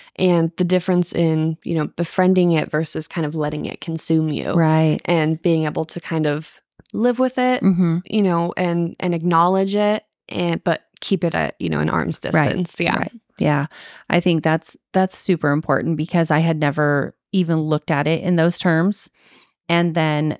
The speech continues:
Speaker 2: now that I've been seeing my cancer coach as well,
Speaker 1: Right.
Speaker 2: I'm starting to befriend my grief.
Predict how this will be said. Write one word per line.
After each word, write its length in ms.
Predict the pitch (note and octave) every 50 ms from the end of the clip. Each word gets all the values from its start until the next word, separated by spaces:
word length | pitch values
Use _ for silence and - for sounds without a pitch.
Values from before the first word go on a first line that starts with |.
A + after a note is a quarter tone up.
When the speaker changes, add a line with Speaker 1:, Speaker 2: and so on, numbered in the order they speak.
| - -
Speaker 2:
now 220 | - E3+ D3+ D3
that 160 | D3+ E3+ D#3
I've 100 | D3 C#3+
been 140 | D#3 D3 D3
seeing 200 | - - D3+ D3
my 120 | C3+ C3+ C#3
cancer 340 | - A#3 B3 C#4+ - G3
coach 260 | - F3 C3+ C3+ - -
as 140 | E3 -
well, 460 | F3+ F3 G3+ G#3+ - - - - F3 - - - - -
Speaker 1:
Right. 300 | G3 F3+ F3+ F#3 F3+ E3+
Speaker 2:
I'm 140 | E3+ F#3 F3+
starting 400 | - - E3+ E3 E3+ D#3+ D#3+ E3
to 120 | E3+ F3+ E3
befriend 480 | D#3+ F#3 F3 - E3+ E3+ E3+ D#3+ D#3
my 160 | D#3 C#3+ D3
grief. 500 | D3 - B2 F#2 F2 - - - - -